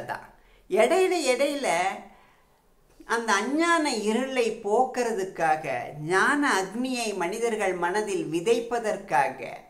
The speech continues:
அவர்களை துன்பங்களை போக்குவதற்காக, நல்ல விஷயங்களை போதிப்பதற்காக அவர் இவங்களை எல்லாம் அனுப்பிச்சு வைக்கிறார்.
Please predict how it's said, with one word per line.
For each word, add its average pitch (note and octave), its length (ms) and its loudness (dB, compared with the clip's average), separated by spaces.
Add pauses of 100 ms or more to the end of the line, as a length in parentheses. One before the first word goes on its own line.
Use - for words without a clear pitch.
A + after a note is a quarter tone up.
(720)
அவர்களை F#3+ 440 2 (120)
துன்பங்களை A#3+ 800 -2
போக்குவதற்காக, G3 1080 0
நல்ல A3+ 420 0
விஷயங்களை G#3 640 -4 (100)
போதிப்பதற்காக F#3+ 1040 -2
அவர் F3 280 -2
இவங்களை D#3+ 360 -4
எல்லாம் E3 260 -2
அனுப்பிச்சு F3 320 -8
வைக்கிறார். B2 420 -10